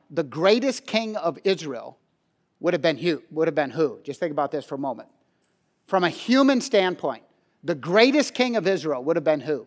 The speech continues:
What do you think? How many would say, I heard a couple out there, how many would say Solomon?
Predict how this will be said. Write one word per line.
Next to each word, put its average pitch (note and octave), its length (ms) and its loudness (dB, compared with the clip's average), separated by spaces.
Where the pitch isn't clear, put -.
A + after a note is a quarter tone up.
What D3+ 80 -6
do D#3 80 -4
you D3 40 -4
think? D3 200 -6
How F3 100 0
many F3+ 200 2
would E3+ 200 -2
say, D#3+ 440 4
I D3+ 40 0
heard E3 140 -2
a D#3 60 0
couple D3 280 0
out C3+ 160 -2
there, C3 160 -6
how D#3+ 140 0
many F3+ 220 0
would D#3 260 -2
say D3 720 0
Solomon? F3 640 4